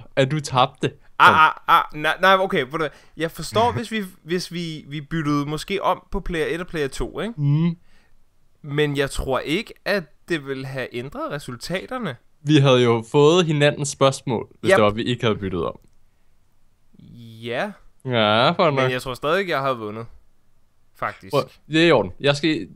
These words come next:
Speaker 1: det er fint. Du vil ikke have den på ryg på. Jeg skal nok tage den på og tage et billede. Det skal nok blive super, super smukt.
Speaker 2: Ja.
Speaker 1: Men i dag skal vi spille noget parkour, og vi skal lige have straffen hen ad vejen. Men inden vi gør det, for dig, så er der lige en anden ting.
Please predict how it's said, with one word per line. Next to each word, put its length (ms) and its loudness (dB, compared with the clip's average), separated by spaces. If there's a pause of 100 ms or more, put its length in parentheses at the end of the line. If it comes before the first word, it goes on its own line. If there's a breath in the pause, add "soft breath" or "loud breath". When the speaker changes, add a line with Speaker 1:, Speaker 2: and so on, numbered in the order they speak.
(120)
Speaker 1:
det 60 0
er 40 -4
fint. 340 -8
Du 60 -4
vil 80 0
ikke 120 2
have 80 4
den 80 -2
på 120 0
ryg 80 -4
på. 100 -6
Jeg 120 0
skal 100 2
nok 140 4
tage 100 4
den 80 0
på 240 2 (140)
og 100 -6
tage 140 4
et 100 0
billede. 300 0
Det 80 -6
skal 100 -2
nok 160 2
blive 120 -2
super, 260 -4
super 180 -4
smukt. 280 -10 (1160 loud breath)
Speaker 2:
Ja. 60 -8 (140)
Speaker 1:
Men 400 2
i 80 -2
dag 220 4
skal 140 -4
vi 60 -2
spille 160 -4
noget 100 2
parkour, 340 -2
og 180 6
vi 60 4
skal 160 -2
lige 180 2
have 440 4
straffen 460 0 (280)
hen 120 2
ad 60 0
vejen. 300 2 (300)
Men 160 -4
inden 180 6
vi 40 4
gør 140 6
det, 140 0
for 100 -2
dig, 120 -8
så 100 -2
er 40 4
der 100 6
lige 100 2
en 60 2
anden 180 2
ting. 140 -8